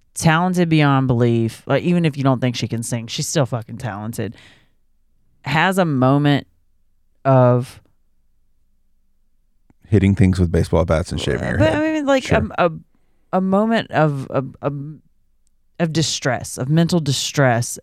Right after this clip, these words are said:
Speaker 1: at a horrible time in her life when people were trying to take her kids from her.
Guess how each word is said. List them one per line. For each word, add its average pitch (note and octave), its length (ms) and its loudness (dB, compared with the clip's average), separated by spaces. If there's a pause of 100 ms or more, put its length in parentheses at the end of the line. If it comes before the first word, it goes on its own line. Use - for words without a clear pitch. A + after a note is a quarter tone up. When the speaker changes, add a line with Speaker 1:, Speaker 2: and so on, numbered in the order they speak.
Speaker 1:
at A2+ 140 -2
a A#2 80 -2
horrible F3 640 2
time D3 260 2
in C3+ 80 2
her B2+ 120 2
life A2+ 340 0
when B2+ 100 -6
people C3+ 240 -4
were C3 80 -4
trying C#3 200 -4
to C3+ 40 -6
take B2+ 140 -6
her A2+ 100 -8
kids F3+ 320 2
from E3 240 2
her. D#3 240 0